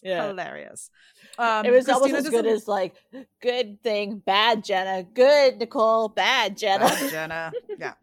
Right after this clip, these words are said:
Speaker 2: So Christina also doesn't like being in the background of Charlie because, you know, they're the same person, basically. Like, they look similar and they're, they're each other's competitions. So then Natalie, Tiffany, and Nicole do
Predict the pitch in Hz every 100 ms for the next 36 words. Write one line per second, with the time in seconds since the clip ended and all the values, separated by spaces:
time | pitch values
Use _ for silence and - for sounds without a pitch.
0 | _ _ 262 262 254 277 277 285 262 240
1 | 240 262 254 226 202 240 220 220 202 170
2 | - 196 208 - - - 147 165 202 240
3 | 226 208 _ 202 196 185 214 208 214 220
4 | 202 202 - 175 - 214 208 208 240 240
5 | 226 233 214 170 - - 180 185 180 175
6 | 196 180 175 170 180 185 - 202 185 170
7 | 175 190 214 208 175 180 - _ _ _
8 | - 254 240 240 247 247 247 277 320 320
9 | 269 285 302 330 196 202 339 262 190 226
10 | 214 214